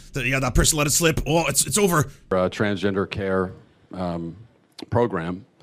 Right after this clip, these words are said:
Speaker 2: and the people that work for that program, their own words, talking about what they do and talking about, for example, um, providing the chemical castration drugs to, to adolescent children. Um, as far as surgeries,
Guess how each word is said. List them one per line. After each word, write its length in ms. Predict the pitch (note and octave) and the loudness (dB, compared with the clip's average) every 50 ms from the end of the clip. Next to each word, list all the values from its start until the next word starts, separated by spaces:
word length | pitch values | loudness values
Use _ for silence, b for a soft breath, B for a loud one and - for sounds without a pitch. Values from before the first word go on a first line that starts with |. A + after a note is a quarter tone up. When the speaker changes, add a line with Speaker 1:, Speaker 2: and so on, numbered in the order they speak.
| b b b b b b b b b b b - | b b b b b b b b b b b -4
Speaker 2:
and 320 | F#2+ G2 F#2+ F#2+ F#2 E2+ | -2 0 0 0 -2 -4
the 120 | - - - | -6 -4 0
people 220 | - B2 A#2 G#2+ | 0 0 0 0
that 80 | G#2+ F2+ | -2 0
work 340 | F#2 G2+ A#2+ C#3 C#3 C#3 - | 2 2 2 2 2 -2 -2
for 180 | - A#2+ G#2 | 0 0 0
that 220 | F#2 F#2+ F2+ F2 - | 2 0 -2 -2 -2
program, 580 | - F2+ E2 D#2+ E2+ E2+ E2+ F#2 G2+ G#2+ G#2 - - | -2 -2 -2 -2 -4 -6 -4 -6 -6 -8 -10 -10 0
their 180 | - G2 G2+ | 2 2 4
own 200 | G#2+ A2+ A2 A#2 | 4 4 2 2
words, 320 | C3+ D#3+ B2 E2 D#2 - - | 2 0 0 -2 -6 -8 -4
talking 300 | - G#2+ G#2+ G#2+ A#2 A2 | 0 0 0 0 0 0
about 180 | G#2 G2+ F#2 | 0 0 0
what 100 | G2 G2+ - | 0 -2 0
they 140 | G#2 G2 F#2+ | 0 0 2
do 240 | B2 B2+ E2 D2+ | 2 0 0 -2
and 100 | D2 D2+ | -8 -4
talking 260 | - G#2+ G#2 F#2+ - G2+ | -2 0 0 0 0 0
about, 180 | F#2+ F#2+ F2+ | 0 0 0
for 120 | - G2 F#2 | -2 -4 -4
example, 580 | D#2+ E2 G2 G2 F#2+ F2+ - F#2 F2 E2+ B B B B B B B B - | -2 -2 -2 -2 0 0 0 0 0 -2 B B B B B B B B -8
um, 320 | - F2+ F2+ F2+ F#2 F2 | -4 -2 -2 -2 -2 -2
providing 580 | - - G#2+ G2+ A2 G#2 G2+ G2+ G2+ F#2+ F#2+ F2 | -4 -6 -4 -2 0 0 2 2 0 0 -2 0
the 160 | E2+ F#2+ F#2+ | 0 0 0
chemical 340 | F2+ A#2 G#2 G2+ F#2+ G2+ F#2+ | 0 -2 -4 -4 -4 -4 -4
castration 560 | - G#2+ F#2+ F#2 - - G2 F#2+ F#2 - G2 F#2 | -2 -2 -4 -4 -4 -4 -2 -2 -2 -2 -4 -4
drugs 520 | E2+ F2+ F2+ F2+ F2+ F2 E2+ - - - | -2 0 0 0 0 -2 -4 -10 -14 -14
to, 320 | - - F#2 F2+ F2 F2+ F2 | -6 -2 -2 0 0 -2 -4
to 200 | - - F#2+ E2 | -2 -4 -2 -2
adolescent 640 | F2+ F#2 E2+ F2+ F2+ F2+ F2 - F#2+ F2+ F2 - | -2 -2 -2 0 -2 -2 -2 -4 -6 -8 -8 -10
children. 520 | - - F2+ F2 E2 E2+ F#2+ G#2 A2 A2+ - B B B B B B B B B B B - | -8 -4 -4 -4 -2 -4 -4 -4 -4 -6 -10 B B B B B B B B B B B -6
Um, 420 | - F#2 F#2+ F#2 F#2 F#2 F#2 F2 - | -2 0 0 0 0 -2 -4 -4 -2
as 120 | G#2+ G#2 - | -4 -4 0
far 220 | - C#3+ D3 C3 | 0 2 2 2
as 100 | A2+ - | 0 0
surgeries, 520 | - C#3 D#3 E3 B2 G#2+ G2+ F#2+ F2 - | 0 0 0 2 2 2 2 2 0 -4